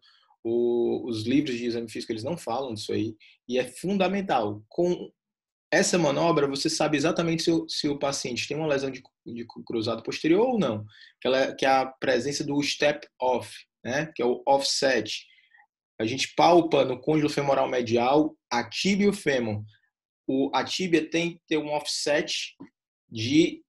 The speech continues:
cinco a dez milímetros, notadamente dez milímetros, tá? E quando você tem essa anteriorização,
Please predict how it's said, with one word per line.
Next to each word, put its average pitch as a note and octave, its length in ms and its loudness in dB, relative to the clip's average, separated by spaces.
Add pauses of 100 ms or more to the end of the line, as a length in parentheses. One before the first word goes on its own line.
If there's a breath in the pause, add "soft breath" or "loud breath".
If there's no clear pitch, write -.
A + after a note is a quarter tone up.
cinco G3+ 440 0
a F3+ 60 4
dez D#3 240 4
milímetros, B2+ 580 -2 (100)
notadamente D#3+ 760 0
dez D3 300 4
milímetros, A#2+ 720 -4
tá? A#2 220 -2 (560 soft breath)
E A2+ 520 -4 (180)
quando D3+ 260 2
você C#3+ 220 2
tem C3+ 400 -2
essa B2+ 240 0
anteriorização, C#3+ 640 0